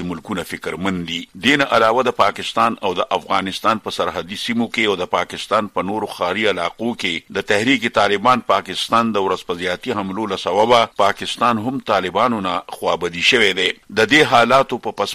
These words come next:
منظر کې د جرمني د سرکاري ریډیو ډاچ ویل په ویب پاڼه یو معلوماتي مضمون خور شوی دی چې سرخط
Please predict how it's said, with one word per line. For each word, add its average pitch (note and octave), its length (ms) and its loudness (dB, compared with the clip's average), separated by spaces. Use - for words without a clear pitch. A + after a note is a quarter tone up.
منظر G#2+ 320 -2
کې A2+ 240 -4
د F2 100 -6
جرمني G2 400 -2
د G#2+ 140 -4
سرکاري F#2 500 -4
ریډیو G2 480 0
ډاچ F#2+ 240 -2
ویل G2 320 -2
په F#2+ 160 2
ویب F2 240 -6
پاڼه G2 540 0
یو G2 180 2
معلوماتي F#2+ 580 -2
مضمون G#2 400 -6
خور F#2 240 -6
شوی A2+ 300 -2
دی A2 80 -2
چې - 240 -10
سرخط A2+ 420 0